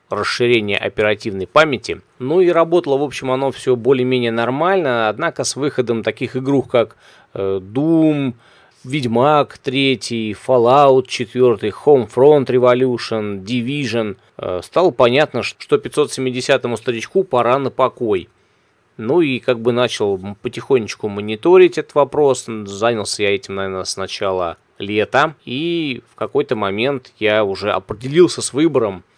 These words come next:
Решил, что брать я буду GeForce G T X девятьсот шестидесятый, но посмотрел тесты и увидел, что сильного прорыва по сравнению с девятьсот пятидесятой там не происходит. Разница там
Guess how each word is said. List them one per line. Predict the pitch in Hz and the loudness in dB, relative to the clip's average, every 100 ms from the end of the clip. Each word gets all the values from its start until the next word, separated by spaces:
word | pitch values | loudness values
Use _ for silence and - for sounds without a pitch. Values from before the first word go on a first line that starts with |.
| _ _ | _ _
Решил, | 110 104 - 139 | -8 -6 -2 -2
что | - 117 107 | 0 0 0
брать | 95 107 135 139 104 | 0 2 2 2 -2
я | 107 | -4
буду | 98 110 101 98 95 _ | -2 -4 -2 -2 -4 _
GeForce | 113 107 110 120 - 127 143 127 - | -20 -18 -14 -14 -4 2 2 2 -6
G | 120 107 113 | -14 -10 -10
T | - 120 | -8 -6
X | 120 - - - _ | -6 -8 -12 -16 _
девятьсот | 123 117 117 - 131 | -14 -10 -8 0 0
шестидесятый, | - - 120 113 - 107 - 92 | 0 -6 -8 -6 -2 -2 -2 -4
но | 135 | -4
посмотрел | - - 127 117 120 117 | -4 -4 -2 0 0 0
тесты | 165 175 - 156 147 | 0 0 -2 -6 -6
и | 147 131 | -6 -6
увидел, | 131 113 107 | -4 -4 -6
что | - 113 104 - _ _ _ _ | -2 -2 0 -4 _ _ _ _
сильного | - 143 127 110 | -8 -4 -2 -4
прорыва | 104 120 123 127 104 | 2 4 4 4 2
по | 98 - | -4 -6
сравнению | 113 113 110 107 | -2 -2 -2 -4
с | 101 | -4
девятьсот | 120 123 110 | -4 -2 -6
пятидесятой | - 110 110 117 104 | -8 -12 -4 -2 -2
там | 98 107 98 | -2 -4 -4
не | 104 | -6
происходит. | - 107 107 - 185 151 139 120 | -4 -4 -4 0 2 2 0 0
Разница | 123 107 104 - | -2 -2 -8 -12
там | 101 98 | -8 -8